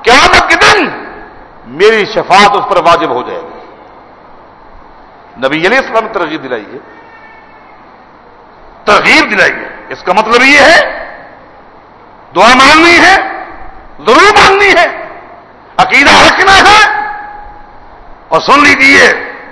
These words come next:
ایک اور حدیث جو بڑی مشہور ہے، آپ نے سنا ہے، نبی علیہ السلام فرماتے ہیں، "لِكُلِّ نَبِيٍّ دَعْوَةٌ مُسْتَجَابَةٌ قَدْ دَعَاهَا لِأُمَّتِهِ۔" زمین پر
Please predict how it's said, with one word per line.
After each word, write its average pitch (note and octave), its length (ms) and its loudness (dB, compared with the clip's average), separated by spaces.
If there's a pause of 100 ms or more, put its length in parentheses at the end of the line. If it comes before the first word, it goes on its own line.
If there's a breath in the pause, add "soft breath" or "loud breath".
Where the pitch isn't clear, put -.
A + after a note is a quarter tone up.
(560)
ایک A3 280 2
اور B3+ 260 4
حدیث C4 280 0
جو C#4 60 0
بڑی C#4 180 2
مشہور C#4+ 380 2
ہے، - 360 0 (800)
آپ A3+ 240 2
نے C#4 60 2
سنا F#4+ 440 4
ہے، E4+ 40 4
نبی C4+ 280 2
علیہ B3+ 120 2
السلام A#3+ 340 2
فرماتے A3+ 360 2
ہیں، G3+ 220 0 (600)
"لِكُلِّ G#3+ 580 0
نَبِيٍّ F#3+ 500 -4
دَعْوَةٌ F#3+ 420 2
مُسْتَجَابَةٌ D#3+ 800 -2 (540)
قَدْ C3 260 -2
دَعَاهَا E3+ 520 4
لِأُمَّتِهِ۔" D#3 760 -4 (840)
زمین A3 360 0
پر E4 300 0